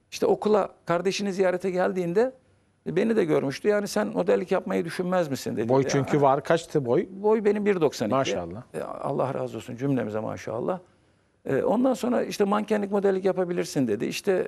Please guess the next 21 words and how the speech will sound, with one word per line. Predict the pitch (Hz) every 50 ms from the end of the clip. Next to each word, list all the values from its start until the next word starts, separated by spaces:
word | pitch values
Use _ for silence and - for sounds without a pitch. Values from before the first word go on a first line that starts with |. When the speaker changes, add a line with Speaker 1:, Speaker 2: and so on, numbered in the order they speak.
| - - - - - - -
Speaker 1:
e, | -
benim | 196 202 214 208
de | 208 196 202
biraz | 208 202 180 170
baby | 165 196 208 202 170 165
face'te | - - 151 131 117 - - - 120 110 90 - -
yüzüm | - 131 127 110 117 120 123
o | 123
aralar | 120 117 117 113 107 110 101 98
işte. | 107 - - 110 110
Bu | 117 117 120 - - - - - 143
deminki | 135 139 135 135 131 147 131
resimdeki | 123 120 - - 123 123 120 117 -
gibi | - 104 95 101
saçlar | - 127 113 113 - - 127 - - -
dalgalı, | 139 123 110 98 95 95 101 107
işte | 107 - - -
uzun. | 135 127 110 113 143 - - _ _ _ _ _ _ _ _ _ _ _ -
E, |
işte | 185 180 - - 220
tabii | 202 - 208 202 202 196 185 - -